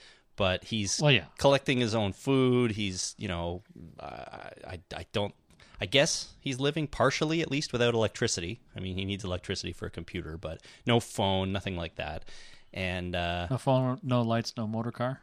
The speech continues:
Speaker 1: Exactly. So
Speaker 2: Yep.
Speaker 1: he's gotta fish, he's gotta hunt, he's gotta do other things to survive. Um, he's in California, so he's probably not too much at risk of, you know, freezing to death.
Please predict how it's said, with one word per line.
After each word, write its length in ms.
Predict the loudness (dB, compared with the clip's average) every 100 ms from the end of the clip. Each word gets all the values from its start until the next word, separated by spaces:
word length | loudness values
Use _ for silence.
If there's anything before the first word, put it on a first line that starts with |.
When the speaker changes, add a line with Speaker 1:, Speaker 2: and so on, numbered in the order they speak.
| -16 -10 -6
Speaker 1:
Exactly. 560 | -4 -4 -4 -8 -14 -18 _ _
So 380 | -4 -2 0 -2
Speaker 2:
Yep. 80 | -6 -6
Speaker 1:
he's 180 | -6 -2
gotta 180 | -2
fish, 500 | -2 2 4 4 -2
he's 140 | -6 -6
gotta 180 | -6 -6
hunt, 400 | 0 0 0 -4
he's 180 | -8
gotta 180 | -6 -6
do 160 | -4 -4
other 140 | -6
things 600 | -2 0 0 0 -4 -8 -10 -8
to 160 | -6 -6
survive. 640 | -6 -4 0 0 0 -4 -12 -20 -20 _ -10
Um, 500 | -6 -4 -4 -4 -2
he's 180 | 0 2
in 120 | 2
California, 680 | 2 2 2 0 2 0 -2
so 200 | -2 -2
he's 120 | -2
probably 500 | -4 -2 -2 -2 0
not 300 | 0 0 -2 -10
too 580 | -8 -8 -4 -2 0 2
much 280 | 0 0 -2
at 100 | -4
risk 340 | 2 2 2 -2
of, 220 | -4 -4
you 60 | -4
know, 100 | -4
freezing 400 | -2 0 0 -2
to 60 | 0
death. 340 | 0 0